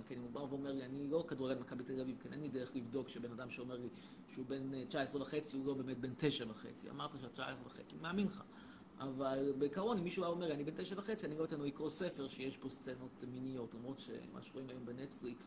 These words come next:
על יד, על יד זה אני, אני נראה באמת כמו איזה פעולה בבני עקיבא.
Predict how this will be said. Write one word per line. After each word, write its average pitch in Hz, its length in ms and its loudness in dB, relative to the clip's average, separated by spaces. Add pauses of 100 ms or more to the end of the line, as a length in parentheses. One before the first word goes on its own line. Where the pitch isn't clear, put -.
על 101 260 -8
יד, 127 140 -6
על 135 80 0
יד 135 180 0
זה 131 160 -2
אני, 123 200 -6 (1000)
אני 135 120 -4
נראה 127 260 0
באמת 123 380 -4
כמו 123 160 -6
איזה 117 280 -4 (840)
פעולה 131 280 0
בבני 123 280 -2
עקיבא. 104 400 -6